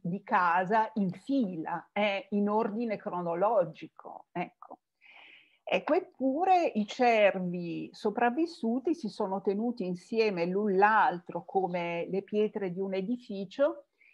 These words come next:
e hanno avuto anche la lungimiranza di investire su Maria, facendo studiare prima di tutto lei, anche se era una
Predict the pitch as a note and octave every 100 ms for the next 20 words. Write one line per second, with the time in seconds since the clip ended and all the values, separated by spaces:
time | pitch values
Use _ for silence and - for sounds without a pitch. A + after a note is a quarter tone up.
0 | _ _ - B3+ C#4 C4+ D4 C#4 F#3+ F3
1 | - B3+ G#3 E3 F3+ A#3+ A3 F#3 G3 G3+
2 | G3+ A3+ A#3 G3 E3 E3+ F#3 - G3+ F3+
3 | F3+ F3+ - A3 G3 G3+ - F#3+ F#3 F#3+
4 | - F#3+ F3 F3 F3 F3+ F3 - _ _
5 | _ _ _ _ - C4 B3+ D#4 D#4+ C4+
6 | A3 - D#4 A#3+ G3+ F#3 F#3 B3 B3+ B3+
7 | C#4 E4+ D#4+ C4 - G3+ - A3+ G#3+ F#3+
8 | F3 E3+ F#3+ G#3 - A#3+ C4+ D4+ D4 A3
9 | F#3+ F#3+ F3 F3